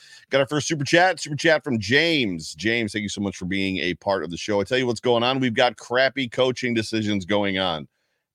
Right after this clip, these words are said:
Absolutely pathetic to not kick a field goal and take the thirty to seventeen lead. O M F G. I don't know where I, so, oh, man. Um,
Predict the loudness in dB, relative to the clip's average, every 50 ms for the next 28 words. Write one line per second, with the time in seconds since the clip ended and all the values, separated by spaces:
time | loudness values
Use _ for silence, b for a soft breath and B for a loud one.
0 | _ 0 2 2 2 0 -4 -6 -4 -2 -2 -2 -2 -2 -4 -6 -6 -6 -10 -8
1 | -4 -2 0 0 0 -2 -4 -8 -16 -14 -10 -6 -4 -4 -4 -4 -6 -8 -12 -12
2 | -10 -6 -4 -4 -2 -2 -2 -2 -2 -2 -2 -4 -6 -6 -4 -4 -4 -4 -4 -6
3 | -12 _ -12 -10 -10 -8 -6 -6 -6 -4 -4 -6 -8 -10 -6 -6 -4 -4 -4 -6
4 | -8 -8 -8 -6 -4 -4 -4 -2 -2 -4 -4 -6 -10 _ -6 -4 -4 -2 -2 -4
5 | -6 -6 -6 -8 -10 -12 _ _ _ _ b b b b b b b b b b
6 | b _ 0 0 0 0 -4 -4 -2 -2 -2 -2 0 4 4 6 6 6 4 4
7 | 4 4 4 4 4 4 2 0 -6 -6 -2 0 2 2 2 0 -2 0 0 2
8 | 2 0 0 -2 -2 -2 -2 0 0 -2 -4 -6 -6 -2 0 2 2 4 4 4
9 | 2 2 0 -2 -4 -6